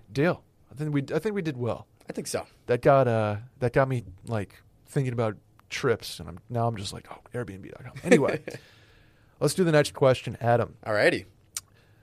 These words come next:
Speaker 1: Hey, guys. A friend slash coworker of mine recently moved back to town. We've been friends for a few years, and I've always thought she was cute, but never had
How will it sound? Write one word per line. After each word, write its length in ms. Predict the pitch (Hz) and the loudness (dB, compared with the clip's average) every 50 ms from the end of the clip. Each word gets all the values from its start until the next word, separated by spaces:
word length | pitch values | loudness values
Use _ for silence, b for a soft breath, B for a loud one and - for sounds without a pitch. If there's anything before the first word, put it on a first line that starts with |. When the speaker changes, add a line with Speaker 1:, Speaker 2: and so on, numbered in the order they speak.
| b b b b b b b b | b b b b b b b b
Speaker 1:
Hey, 100 | 180 180 | 2 4
guys. 460 | 147 135 123 123 156 - - - - _ _ _ _ _ _ _ _ _ _ _ _ _ _ _ _ _ _ _ - | 6 6 6 6 4 2 -2 -12 -14 _ _ _ _ _ _ _ _ _ _ _ _ _ _ _ _ _ _ _ -2
A 300 | 135 131 127 127 131 127 - _ | 2 2 2 4 2 0 -2 _
friend 640 | - - - - 175 180 190 190 190 190 190 175 - | -14 -20 -10 -2 0 2 2 2 0 -4 -6 -8 -8
slash 560 | - - - 151 151 151 151 143 - - - _ _ | -8 -4 -2 0 2 2 0 0 -4 -10 -16 _ _
coworker 680 | - - 175 175 170 143 113 95 - 95 - - 131 - _ - | -10 -6 -2 0 2 2 2 2 -2 -8 -8 -8 -10 -16 _ -10
of 200 | - 104 95 98 | -10 -10 -8 -8
mine 400 | 107 90 85 69 64 62 62 107 _ _ _ _ _ - | -10 -10 -10 -10 -12 -14 -18 -20 _ _ _ _ _ -12
recently 580 | - 117 135 156 165 - - 170 165 170 175 165 | -6 -2 -2 -2 -2 -2 -4 -8 -8 -6 -6 -6
moved 460 | 135 113 110 110 110 113 117 - - | -4 -4 -4 -4 -4 -6 -8 -12 -10
back 200 | - 110 107 104 - | -8 -8 -8 -8 -10
to 60 | 131 | -12
town. 320 | - - 180 214 - - _ _ _ _ _ _ _ b b b b b b b b b b b b b b b | -8 -8 -8 -8 -8 -10 _ _ _ _ _ _ _ b b b b b b b b b b b b b b b
We've 140 | 131 135 123 | -4 -2 0
been 140 | 143 139 120 | 0 0 0
friends 340 | - - 190 202 208 202 - | 0 -2 -2 0 -2 -2 -6
for 160 | - 196 196 | 0 0 0
a 40 | 190 | 0
few 240 | - - 165 175 175 | 0 -6 -10 -8 -8
years, 500 | 151 117 110 107 107 107 110 107 - - - | -6 -6 -4 -4 -4 -4 -4 -6 -8 -10 -10
and 80 | 123 113 | -6 -6
I've 160 | 110 107 _ - | -6 -6 _ -4
always 400 | - 135 151 165 180 180 170 - | -2 -2 -2 0 -2 -4 -6 -6
thought 320 | - - 135 131 131 131 | -2 0 2 2 2 0
she 140 | - - 170 | -2 -6 -6
was 160 | 165 175 175 | -6 -6 -8
cute, 440 | - - - - 113 110 113 110 - - _ - | -10 -14 -12 -8 -6 -6 -6 -6 -8 -12 _ -16
but 120 | 104 101 | -14 -12
never 340 | 110 107 117 127 139 156 160 | -8 -6 -4 -4 -4 -4 -6
had 260 | 143 139 151 151 147 | -6 -6 -6 -6 -6